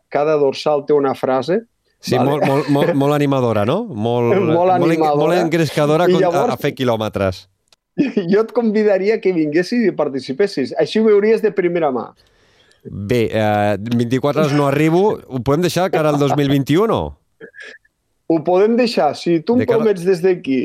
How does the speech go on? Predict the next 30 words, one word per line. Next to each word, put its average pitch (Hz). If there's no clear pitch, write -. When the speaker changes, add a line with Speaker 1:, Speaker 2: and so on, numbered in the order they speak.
Speaker 1:
i 139
ara, 208
ara 185
dient 160
que 151
acceptes, 175
eh, 143
aquest, 139
<laughs> -
aquesta, 170
eh, 147
si 123
l'acceptes 143
el 170
repte, 160
bueno, 151
eh, 120
aquí 160
estàs, 185
eh, 165
mira, 143
Speaker 2:
Bueno, 135
Speaker 1:
ho 196
Speaker 2:
escolta, 175
Speaker 1:
pots 214
dir 240
perfectament. 160
Speaker 2:
el, 120
el, 120
el, 117